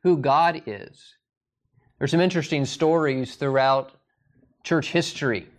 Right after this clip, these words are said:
of those who have gone as missionaries to exactly that kind of a situation. They've gone to a place that they were unfamiliar with, uh, perhaps a people that they had, uh, little familiarity with, and they, they learned about those people and they presented them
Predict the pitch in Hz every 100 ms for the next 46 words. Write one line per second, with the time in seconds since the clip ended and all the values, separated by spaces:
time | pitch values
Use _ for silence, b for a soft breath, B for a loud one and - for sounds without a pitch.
0 | _ b b b - 120 147 175 165 170
1 | 135 123 151 156 151 131 139 180 185 156
2 | 143 139 139 139 127 127 151 190 202 202
3 | 160 160 170 - 165 160 165 147 139 143
4 | 143 139 135 - - _ _ _ _ _
5 | _ _ 151 151 165 170 190 208 185 151
6 | 180 175 196 190 156 147 143 135 127 -
7 | 135 156 180 180 180 190 196 - _ b
8 | b b 127 127 143 139 160 170 - 147
9 | 196 190 190 170 151 156 147 147 147 147
10 | - 147 139 156 156 196 208 190 185 175
11 | 175 165 160 160 170 170 165 175 196 -
12 | _ b b b b 170 175 170 156 160
13 | 151 160 214 226 220 196 185 185 160 -
14 | 208 208 170 151 151 147 147 151 127 165
15 | 190 190 185 151 139 156 156 156